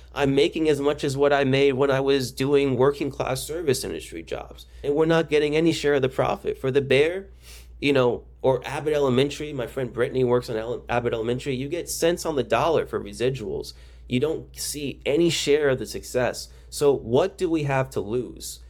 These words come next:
And I think a lot of workers feel that way. They've pushed us so far. They've degraded our conditions so long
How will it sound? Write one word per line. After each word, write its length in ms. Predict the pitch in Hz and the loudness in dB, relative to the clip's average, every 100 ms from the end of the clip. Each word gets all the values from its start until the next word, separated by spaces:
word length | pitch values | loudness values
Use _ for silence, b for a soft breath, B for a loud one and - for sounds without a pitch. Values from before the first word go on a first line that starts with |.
| b | b
And 100 | 135 | 0
I 80 | 147 | 0
think 180 | 143 165 | 2 0
a 40 | |
lot 280 | 160 156 175 | 2 2 2
of 80 | 170 | 2
workers 400 | 156 156 147 139 | 2 2 0 -6
feel 220 | 135 147 | -4 0
that 220 | 135 101 | 2 0
way. 200 | 92 71 - | -2 -4 -2
They've 220 | 120 131 | -2 -4
pushed 420 | - 156 170 - | -6 -4 -4 -2
us 180 | 175 165 | -2 -2
so 300 | - 135 143 | -4 2 2
far. 540 | 143 - 143 98 71 - b b | 2 0 2 2 -2 -10 b b
They've 180 | 120 123 | 0 2
degraded 540 | 139 120 120 120 165 | -2 -2 0 2 2
our 140 | 156 131 | 2 0
conditions 600 | 135 123 127 131 120 107 | 0 2 2 0 -4 -2
so 320 | - 127 123 | 0 2 4
long 540 | 113 110 127 143 160 | 4 4 4 2 -2